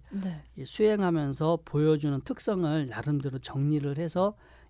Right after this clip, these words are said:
Speaker 2: 이 청정도론이라는 곳에 정리를 해놨어요.
Speaker 1: 아,
Speaker 2: 그거를
Speaker 1: 네.
Speaker 2: 보면 그, 그 부분을 읽어보면
Speaker 1: 어.
Speaker 2: 그걸 보면서 '아, 나는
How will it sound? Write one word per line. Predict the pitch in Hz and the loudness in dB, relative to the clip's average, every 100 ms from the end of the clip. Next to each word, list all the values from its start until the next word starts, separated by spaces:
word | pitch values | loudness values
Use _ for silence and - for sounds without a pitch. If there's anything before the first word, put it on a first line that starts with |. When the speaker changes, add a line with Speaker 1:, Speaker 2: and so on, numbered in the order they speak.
| - | -14
Speaker 2:
이 | |
청정도론이라는 | - 220 202 202 170 135 131 143 143 131 127 123 | -4 -2 0 0 -2 -4 -2 0 0 -2 -4 -8
곳에 | 120 117 | -10 -12
정리를 | 110 143 160 135 | 0 2 4 2
해놨어요. | 135 175 180 190 | 0 -2 -2 -4
Speaker 1:
아, | 214 220 | -6 -6
Speaker 2:
그거를 | 196 147 - 147 | -6 -2 0 2
Speaker 1:
네. | |
Speaker 2:
보면 | 147 147 196 185 | 2 2 2 -2
그, | - - - - - | -12 -18 -20 -20 -14
그 | - | -6
부분을 | 147 151 143 156 135 | -6 -2 0 2 2
읽어보면 | 139 127 135 170 - - 170 | -2 -4 -4 -4 -8 -12 -10
Speaker 1:
어. | 165 160 | -10 -10
Speaker 2:
그걸 | 160 151 | -4 -2
보면서 | 135 131 131 | -2 -6 -8
'아, | 127 120 | -8 -8
나는 | 110 127 185 | -8 -4 -4